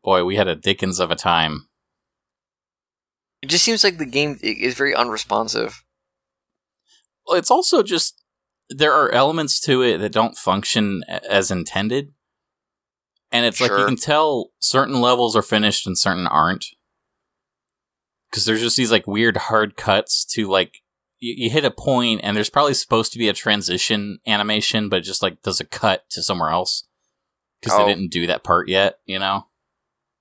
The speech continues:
Speaker 2: I remember playing, uh, Sonic Generations, though, and there was a Sonic oh six level in it.
Speaker 1: Oh, it's cool!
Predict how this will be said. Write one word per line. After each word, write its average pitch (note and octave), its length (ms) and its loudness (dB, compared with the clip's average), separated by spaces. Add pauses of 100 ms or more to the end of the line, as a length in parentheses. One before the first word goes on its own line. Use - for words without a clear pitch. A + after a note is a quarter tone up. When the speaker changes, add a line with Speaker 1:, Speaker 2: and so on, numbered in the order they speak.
(1400)
Speaker 2:
I - 80 2
remember B3+ 340 2
playing, G3 440 0
uh, B2+ 240 4
Sonic D3 340 0
Generations, B2 640 0
though, A2+ 320 0
and A#2+ 140 -8
there B2 120 0
was B2 160 0
a A2+ 220 0 (380)
Sonic B2+ 300 -2
oh B2 60 0
six A#2+ 260 -2
level A2+ 320 0
in G2 120 -4
it. - 160 -4 (220)
Speaker 1:
Oh, E3 160 4
it's D3 200 2
cool! B3 580 2